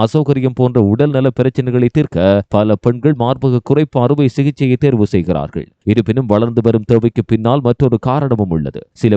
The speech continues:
பெண்கள் தேவையற்ற கவனம் மற்றும் ஆண்களிடமிருந்து வரும் கருத்துகளால் சோர்வடைகிறார்கள். இது அவர்களுக்கு சங்கடமாக இருக்கிறது.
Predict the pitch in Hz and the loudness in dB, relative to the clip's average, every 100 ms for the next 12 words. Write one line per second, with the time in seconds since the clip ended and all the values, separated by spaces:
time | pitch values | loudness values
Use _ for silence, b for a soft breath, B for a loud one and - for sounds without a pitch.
0 | 101 110 127 139 123 120 113 113 120 - | 0 0 0 2 2 2 0 0 -2 -2
1 | 117 117 143 120 127 101 120 127 123 117 | 0 0 0 0 0 -2 -2 0 0 2
2 | 113 117 113 110 104 117 139 143 127 117 | 0 0 0 0 0 -2 -2 -2 -4 -2
3 | 110 - 147 131 98 92 90 65 - - | -4 0 0 0 -2 -2 -6 -6 -10 -14
4 | _ 95 92 95 120 120 117 - 107 139 | _ -2 2 2 2 2 0 -2 -4 -4
5 | 151 147 123 110 87 82 - 69 64 | -2 -2 -2 -2 -2 -4 -6 -10 -10